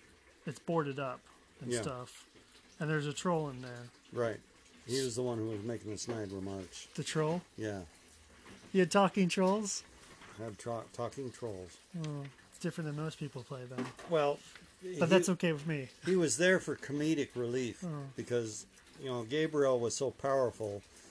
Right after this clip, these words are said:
Speaker 2: it wouldn't have mattered.
Speaker 1: So did they kill the troll?
Speaker 2: Yeah. Just the two of them.
Speaker 1: Okay.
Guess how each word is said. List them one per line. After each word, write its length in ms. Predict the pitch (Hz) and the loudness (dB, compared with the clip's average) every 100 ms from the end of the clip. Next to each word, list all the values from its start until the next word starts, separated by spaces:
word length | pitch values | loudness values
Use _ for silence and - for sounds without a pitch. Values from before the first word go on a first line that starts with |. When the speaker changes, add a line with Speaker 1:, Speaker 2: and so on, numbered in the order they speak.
| - 135 | -14 0
Speaker 2:
it 120 | 139 | 0
wouldn't 240 | 127 113 | 2 -2
have 140 | 104 104 | -4 -4
mattered. 440 | 107 98 98 90 - - - - - | -4 -4 -6 -8 -14 -20 -20 -20 -20
Speaker 1:
So 360 | - - 170 165 | -8 0 2 2
did 300 | 160 151 143 - - 156 147 - | 0 -4 -10 -14 -10 -10 -10 -6
they 180 | 170 151 | -2 -2
kill 220 | - 165 | 0 -2
the 120 | 160 | -2
troll? 420 | 156 160 156 180 185 - - - - - - 139 | -4 -2 0 -2 -6 -16 -20 -20 -20 -20 -16 -2
Speaker 2:
Yeah. 260 | 120 101 80 - - - - - - - - - - - - - - - 113 | 0 0 -4 -18 -20 -20 -20 -20 -20 -20 -20 -20 -20 -20 -20 -20 -20 -16 2
Just 240 | 175 - | 2 2
the 60 | 175 | -2
two 200 | 180 170 | 0 0
of 80 | 110 | 0
them. 140 | 98 - - - - - - - | -8 -14 -20 -20 -20 -12 -10 -4
Speaker 1:
Okay. 340 | 151 - 143 | -4 -4 -10